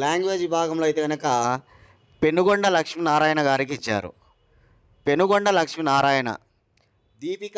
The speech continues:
అనే రచనకి ఇచ్చారనమాట. అదే కేంద్ర సాహిత్య పురస్కారం తెలుగులో అనువాదానికి రాజేశ్వరికి ఇచ్చారు. ఈ నలుగురి పేర్లు మనం గుర్తుంచుకోవాలి ఖచ్చితంగా. కేంద్ర సాహిత్య పురస్కారం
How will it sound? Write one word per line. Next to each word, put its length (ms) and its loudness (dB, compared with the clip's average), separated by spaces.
అనే 200 -8
రచనకి 300 -14
ఇచ్చారనమాట. 520 -12
అదే 240 -4
కేంద్ర 200 -4
సాహిత్య 320 -6
పురస్కారం 480 -6
తెలుగులో 320 -4
అనువాదానికి 760 -6
రాజేశ్వరికి 720 -6
ఇచ్చారు. 320 -12
ఈ 140 -18
నలుగురి 360 0
పేర్లు 240 -2
మనం 160 -4
గుర్తుంచుకోవాలి 640 -6
ఖచ్చితంగా. 440 -10
కేంద్ర 260 -4
సాహిత్య 400 -6
పురస్కారం 640 -6